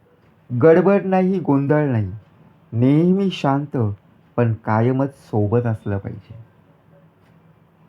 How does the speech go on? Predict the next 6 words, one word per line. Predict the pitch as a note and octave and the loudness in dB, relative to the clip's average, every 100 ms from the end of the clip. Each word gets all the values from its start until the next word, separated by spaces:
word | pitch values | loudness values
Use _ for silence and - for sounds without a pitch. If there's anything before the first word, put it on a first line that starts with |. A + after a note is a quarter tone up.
| _ _ _ _ _ _ _ _ _ _ _ _ _ _ _ _ _ _ _ _ _ _ _ _ _ _ _ _ - | _ _ _ _ _ _ _ _ _ _ _ _ _ _ _ _ _ _ _ _ _ _ _ _ _ _ _ _ 0
परंतु | C3 D3+ D3+ D#3+ D#3+ - _ _ _ _ _ _ _ _ _ _ _ - | 2 2 -2 -8 -8 -20 _ _ _ _ _ _ _ _ _ _ _ -8
नातं | A#2+ B2+ B2+ E3 | 0 0 0 -2
हे | E3+ | -4
पावसासारखं | E3+ C3 C3 D#3+ D#3+ D#3+ D#3+ | -2 0 0 -4 -6 -6 -6
का | D#3 C#3+ D#3 | -4 -2 -4
सांगितलं? | D#3 C3 G#2+ - - | -4 -8 -8 -12 -20